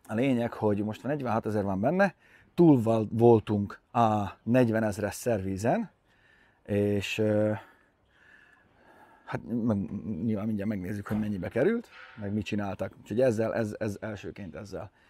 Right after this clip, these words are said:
ezzel kezdjük, jó? Mi más nem hagytam ki semmit. Ja, mindjárt előveszem a telefonom. Előveszem a telefonom. Nézd már, itt egy gaj.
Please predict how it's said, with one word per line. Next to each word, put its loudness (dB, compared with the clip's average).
ezzel -4
kezdjük, -10
jó? -2
Mi -12
más -12
nem -10
hagytam -10
ki -12
semmit. -10
Ja, -6
mindjárt -2
előveszem -8
a -16
telefonom. -4
Előveszem -10
a -8
telefonom. -4
Nézd -8
már, -4
itt -12
egy -6
gaj. -8